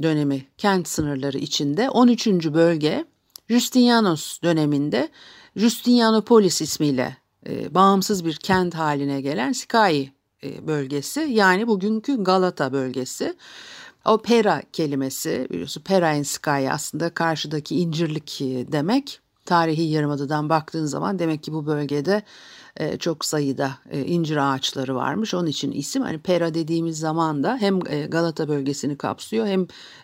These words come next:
e, Beyoğlu bölgesini kapsıyor. Olduğu gibi o geniş, e, alanları ifade eden,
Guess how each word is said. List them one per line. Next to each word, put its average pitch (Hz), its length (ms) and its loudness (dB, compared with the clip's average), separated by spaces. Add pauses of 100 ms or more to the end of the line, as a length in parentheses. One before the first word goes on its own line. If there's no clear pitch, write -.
e, - 300 -4
Beyoğlu 165 640 2
bölgesini 143 540 -4
kapsıyor. 214 540 -2
Olduğu 175 420 0
gibi 143 240 -4
o 151 180 -6
geniş, 156 500 -4
e, 147 300 -4
alanları 147 800 -2
ifade 151 540 -2
eden, 160 400 0